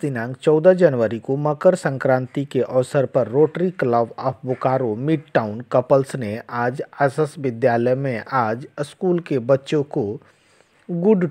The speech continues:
touch, bad touch के बारे में बताया गया। अगर बच्चे को शुरू से इसके बारे में बताया जाए तो वह यौन शोषण के शिकार होने से बच सकते हैं।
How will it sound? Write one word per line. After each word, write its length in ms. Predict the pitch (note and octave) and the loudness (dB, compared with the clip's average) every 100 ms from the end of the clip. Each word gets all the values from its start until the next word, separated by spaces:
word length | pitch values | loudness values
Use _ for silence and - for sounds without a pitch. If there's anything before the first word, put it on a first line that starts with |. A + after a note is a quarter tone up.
| - | 4
touch, 340 | B2+ - - _ _ | 2 0 -10 _ _
bad 300 | E3 D#3+ C#3+ C#3+ | 4 4 2 0
touch 260 | A#2+ A2 | 0 -2
के 200 | - C#3+ | -4 -2
बारे 360 | C3 C3+ B2+ B2 | 2 2 2 0
में 220 | B2+ C3 | -2 0
बताया 440 | B2 A#2+ A#2 G#2+ | 0 2 0 0
गया। 300 | G2+ G#2+ F#2 - _ _ - _ _ D#3+ | -2 -4 -6 -10 _ _ -20 _ _ 0
अगर 240 | D3+ F3 | 4 4
बच्चे 420 | D#3+ D3+ - F3 | 4 0 0 -2
को 360 | E3 D#3 A2+ D3 | 0 0 -2 -6
शुरू 380 | - D#3+ D#3+ E3+ | -4 -2 0 0
से 280 | - A#2+ | 0 0
इसके 840 | C3+ D3 - - _ _ _ - D#3 | -2 -8 -12 -18 _ _ _ -4 2
बारे 340 | D3 C#3 D3 | 4 4 4
में 340 | C#3+ C#3 A#2 - _ _ _ _ - | 2 -2 -6 -10 _ _ _ _ -4
बताया 480 | C#3 C#3+ C#3+ C#3 D3 | -2 2 4 4 4
जाए 280 | C3+ C3+ A#2+ | 2 2 0
तो 160 | - | -2
वह 440 | A#2 A#2 C3+ B2 E3+ - - _ _ - | -4 2 2 2 -4 -12 -20 _ _ -4
यौन 420 | D3+ E3+ D3+ E3 - | 2 2 2 -4 -12
शोषण 460 | _ - D3 - C#3 - | _ 0 0 2 -2 0
के 100 | B2+ | -2
शिकार 440 | - C#3+ C#3+ C3+ | -2 -2 2 2
होने 480 | - C3+ C3 B2+ E3+ - | 0 -4 -4 -4 -6 -12
से 220 | - C#3 | -4 -2
बच 260 | A#2 C3+ C3 | 0 0 0
सकते 400 | - A#2+ - B2 | 0 -2 -2 -4
हैं। 320 | A2 A#2 F2 | -2 -8 -12